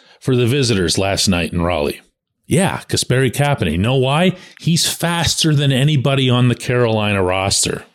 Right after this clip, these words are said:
He actually is. And Brian Rust can hang with him in a foot race.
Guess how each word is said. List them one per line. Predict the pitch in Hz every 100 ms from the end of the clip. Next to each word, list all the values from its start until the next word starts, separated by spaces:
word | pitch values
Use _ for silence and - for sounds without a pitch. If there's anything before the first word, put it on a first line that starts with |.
| _
He | 127 143 -
actually | 120 135 - - 147 135 127 123
is. | 117 101 80 - - - _ _ _ _ _ _ _ _ _ _ _ _
And | 110 87
Brian | 120 156 185 147
Rust | 160 165 -
can | - 98
hang | 135 147 117
with | 101
him | 117 113 -
in | 117
a | 110
foot | - 165
race. | 117 95 80 -